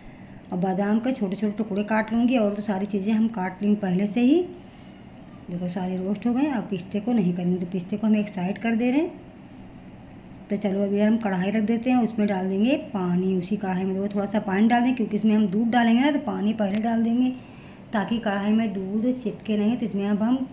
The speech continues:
चार कप फुल क्रीम दूध डालेंगे। तो चार क्रीम, चार कप है दूध ही,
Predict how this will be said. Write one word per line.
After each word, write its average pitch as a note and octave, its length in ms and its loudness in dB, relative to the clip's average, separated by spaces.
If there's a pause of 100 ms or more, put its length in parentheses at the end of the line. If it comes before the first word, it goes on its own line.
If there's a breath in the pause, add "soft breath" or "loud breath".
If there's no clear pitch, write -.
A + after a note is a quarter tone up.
(120)
चार G3 400 -2 (120)
कप A3+ 340 -4
फुल A3+ 160 0
क्रीम A3 380 2
दूध F#3 240 -2
डालेंगे। F3+ 460 0 (880 loud breath)
तो G#3+ 60 -4
चार G#3+ 240 2
क्रीम, G#3 420 0 (300)
चार G#3 260 0
कप G3 280 -6
है G3+ 120 -2
दूध F3 180 -4
ही, F3 140 -2